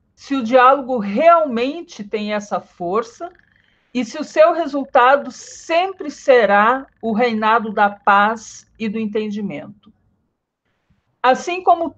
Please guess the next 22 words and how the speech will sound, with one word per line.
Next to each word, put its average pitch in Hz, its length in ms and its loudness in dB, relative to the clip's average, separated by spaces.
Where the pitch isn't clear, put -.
tudo 392 340 2
que 262 160 -6
envolve 220 580 4
a 196 60 2
existência 196 640 -6
humana, 180 640 -4
o 233 100 -8
diálogo 254 580 4
também 302 460 2
tem 240 260 -2
as 214 160 -8
suas 208 300 -4
dissonâncias, 190 1080 -6
descompassos, 202 1200 -2
disputas 247 640 -8
por 220 180 -12
poder 208 680 2
e 247 120 -6
exclusivismos 254 960 -8
culturais 233 640 -2
e 202 60 0
religiosos. 180 1080 -4